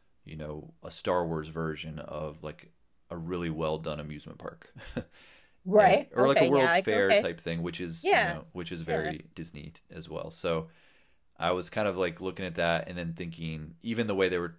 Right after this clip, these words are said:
Speaker 1: describing the, the way they were getting around was like, "Oh, that's like the Skyliner." Like, it was, it felt very much
Speaker 2: <laughs>
Speaker 1: like
Speaker 2: The Skyliner.
Speaker 1: almost like they were referencing, like, uh, "This is kind of our version of, uh, you know, Disney World." But,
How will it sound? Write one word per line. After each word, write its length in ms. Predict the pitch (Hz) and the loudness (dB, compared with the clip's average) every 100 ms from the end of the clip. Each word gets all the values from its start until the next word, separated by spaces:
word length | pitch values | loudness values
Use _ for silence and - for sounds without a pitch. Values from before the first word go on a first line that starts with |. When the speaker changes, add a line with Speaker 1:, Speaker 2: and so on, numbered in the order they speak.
| - | -16
Speaker 1:
describing 640 | 85 - 92 87 85 82 | -14 -4 0 0 0 -4
the, 320 | 80 78 80 - | -6 -10 -10 -10
the 80 | 82 | -6
way 160 | 82 82 | -4 -4
they 120 | 80 | -4
were 80 | 78 | -8
getting 240 | 82 82 | -10 -10
around 560 | 76 78 76 78 85 92 | -10 -8 -8 -6 -8 -10
was 140 | 82 78 | -14 -12
like, 120 | - | -4
"Oh, 160 | 139 | -4
that's 180 | 82 85 | -4 -8
like 140 | - - | -10 -12
the 60 | |
Skyliner." 640 | - - 73 78 - - | -8 -6 -4 -6 -10 -10
Like, 200 | 92 90 | -6 -4
it 60 | 110 | -4
was, 240 | 107 95 - | -6 -8 -8
it 120 | 110 | -8
felt 460 | - 127 120 - _ _ _ _ _ | 4 6 6 2 _ _ _ _ _
very 260 | 95 95 95 | 2 2 4
much 360 | 90 90 - 82 | 0 -4 -6 -4
Speaker 2:
<laughs> 0 | |
Speaker 1:
like 460 | 80 80 92 - _ _ _ - | -2 -2 -4 -8 _ _ _ -16
Speaker 2:
The 60 | |
Skyliner. 460 | 135 139 123 131 147 - - | -12 -10 -10 -8 -10 -10 -6
Speaker 1:
almost 300 | 98 98 92 | -2 0 0
like 140 | 92 92 | -2 -2
they 120 | 87 | -2
were 200 | 85 80 | -2 0
referencing, 680 | 82 80 82 82 - 78 - | -2 -2 -6 -8 -8 -8 -10
like, 180 | 151 - | -12 -14
uh, 40 | 78 | -10
"This 240 | 82 82 | -8 -8
is 220 | 80 - | -10 -12
kind 180 | - 73 | -12 -12
of 80 | 73 | -6
our 160 | 78 | -6
version 380 | 80 76 73 - | -6 -10 -10 -14
of, 240 | - 85 - | -16 -14 -12
uh, 200 | 50 64 - _ _ _ _ _ _ - | -10 -10 -14 _ _ _ _ _ _ -16
you 120 | 78 | -14
know, 60 | 71 | -12
Disney 300 | 71 73 69 | -12 -12 -12
World." 320 | - - - _ _ _ _ _ _ _ _ _ _ _ _ _ _ _ _ _ _ _ - | -10 -12 -12 _ _ _ _ _ _ _ _ _ _ _ _ _ _ _ _ _ _ _ -6
But, 160 | 98 | -6